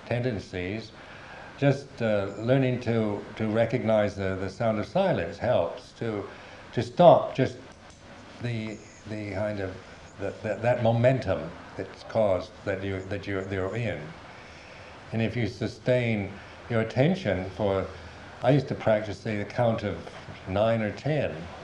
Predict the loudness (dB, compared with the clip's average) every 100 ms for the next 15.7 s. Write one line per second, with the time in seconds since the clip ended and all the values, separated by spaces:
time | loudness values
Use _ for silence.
0 | -16 -16 -16 -16 -16 -16 -12 -4 -2 -2
1 | -4 -4 -6 -6 -4 -2 -2 -2 -4 -2
2 | -2 -2 -6 -6 -4 -6 -10 -16 -18 -18
3 | -18 -18 -18 -6 -2 0 0 -6 -8 -10
4 | -10 -14 -16 -4 -2 2 4 4 4 0
5 | -2 -4 -4 -2 -4 -8 -16 -18 -18 -18
6 | -18 -18 -18 -18 -18 -12 2 4 6 4
7 | 0 -2 -2 -4 -10 -14 -16 -18 -18 -18
8 | -20 -18 -6 -4 -4 -6 -10 -16 -18 -18
9 | -20 -20 -20 -4 2 2 2 -6 -12 -18
10 | -18 -18 -18 -18 -10 -2 -2 -2 -4 -8
11 | -8 -8 -8 -10 -16 -18 -18 -18 -18 -18
12 | -18 -18 -18 -18 -18 -18 -18 -18 -18 -18
13 | -18 -18 -18 -8 -2 2 2 0 0 2
14 | 2 2 0 -2 -2 0 0 0 0 0
15 | 0 -2 -2 -4 -4 -4 -6